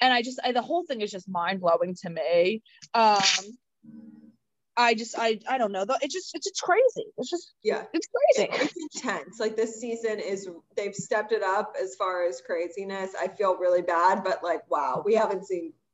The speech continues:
Speaker 2: we definitely haven't seen this before.
Speaker 1: Yeah, no. And he's just, I, I hate how he's playing the victim. Like, it makes me, like, uh, it makes me wanna punch my screen.
Speaker 2: Yeah.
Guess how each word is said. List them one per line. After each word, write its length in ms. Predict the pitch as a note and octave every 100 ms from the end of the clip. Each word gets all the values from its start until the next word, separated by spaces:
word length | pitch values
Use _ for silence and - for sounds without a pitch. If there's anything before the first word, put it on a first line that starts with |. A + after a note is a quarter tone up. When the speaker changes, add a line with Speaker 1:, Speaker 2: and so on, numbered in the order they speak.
| _ _ F#3+ -
Speaker 2:
we 140 | A3+
definitely 300 | A#3 A#3+ A#3+
haven't 260 | G#3 G3 -
seen 180 | F#3+
this 160 | F3+ F3
before. 440 | D3+ - F3 G#2+ - - - - - -
Speaker 1:
Yeah, 400 | A3+ A#3+ E3+ F3
no. 260 | A3+ A3+ C#3+ D#3 C#4+
And 80 | G4
he's 160 | A4+
just, 180 | D5 - D#4
I, 140 | D4+ A#3
I 140 | C#4 D#4
hate 220 | D4 D4
how 220 | E4+ F4+ F4+
he's 140 | D4
playing 320 | - G#3 G3
the 80 | F#3
victim. 380 | F3+ E3+ F3+ E3+
Like, 160 | F3
it 80 | F#3+
makes 360 | G3 F#3+ F#3 -
me, 160 | A#3+ A#3+
like, 280 | F#3+ F3+ _ _ _ _
uh, 600 | A3 A3 A3+ F#4 F4 F3+ F3
it 40 |
makes 180 | A3 A#3+
me 80 | D4
wanna 200 | D4 G#3
punch 340 | - G#3 G#3
my 100 | F#3+
screen. 460 | F#3 G3+ E3+ E3+ G3 - _ -
Speaker 2:
Yeah. 340 | G3+ D#3